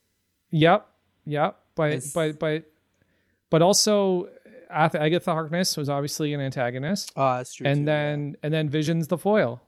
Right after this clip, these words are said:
Speaker 1: Vision's the
Speaker 2: Okay.
Speaker 1: foil. They're following a, a tried and true format in fiction, right? It's a tried and true format. You know, I don't fault them for it. But at the end of the day,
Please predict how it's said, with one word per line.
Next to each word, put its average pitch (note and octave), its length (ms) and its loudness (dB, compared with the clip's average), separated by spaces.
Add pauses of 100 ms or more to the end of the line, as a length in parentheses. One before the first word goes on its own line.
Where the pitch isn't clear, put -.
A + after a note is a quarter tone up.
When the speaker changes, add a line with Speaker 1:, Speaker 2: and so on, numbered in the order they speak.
(580)
Speaker 1:
Vision's D3 300 0
the C3 60 -6
Speaker 2:
Okay. C#3+ 80 -8
Speaker 1:
foil. D3+ 420 0 (340)
They're G3+ 180 4
following A3 760 0 (120)
a, F#3 100 -10 (100)
a E3+ 60 4
tried F#3+ 360 2
and F#3 120 0
true E3 220 -2
format D3 540 -2
in C3+ 120 -6
fiction, B2+ 500 -10 (460)
right? C3+ 120 4
It's C#3 120 0
a D#3 40 0
tried E3 280 2
and D#3+ 100 -4
true D#3 160 -4
format. C3+ 500 -4 (260)
You C3 80 -6
know, B2+ 80 -2
I C3 60 -2
don't D3 280 -2
fault C#3 260 -6
them C3+ 140 -6
for C3 320 -4
it. C3 140 -4 (120)
But C#3 60 -4
at B2+ 80 -6
the C#3 160 -2
end F3+ 140 2
of F#3+ 60 2
the F#3+ 80 0
day, D3+ 420 -2